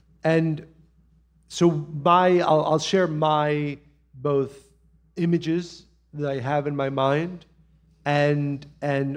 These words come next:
also what it's taught me. So the Rav left this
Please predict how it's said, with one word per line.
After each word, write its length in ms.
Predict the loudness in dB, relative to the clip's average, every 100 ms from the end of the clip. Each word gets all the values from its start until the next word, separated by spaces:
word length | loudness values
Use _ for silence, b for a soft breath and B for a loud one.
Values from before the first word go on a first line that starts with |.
| -2
also 500 | 0 0 2 2 4
what 640 | 2 -2 0 0 -2 -20 _ _ _ _ _ _ _ -6
it's 240 | -6 -8
taught 400 | -6 -2 -2 -4
me. 120 | -18 -18 _ _ _ _ _ _ _ _ _
So 640 | -14 0 4 4 2 -4 -16 _ _ _ _ _ _ _ _ _ _
the 280 | -4 0 2
Rav 560 | 4 2 0 -10 -10
left 260 | -4 -4 -4
this 180 | -12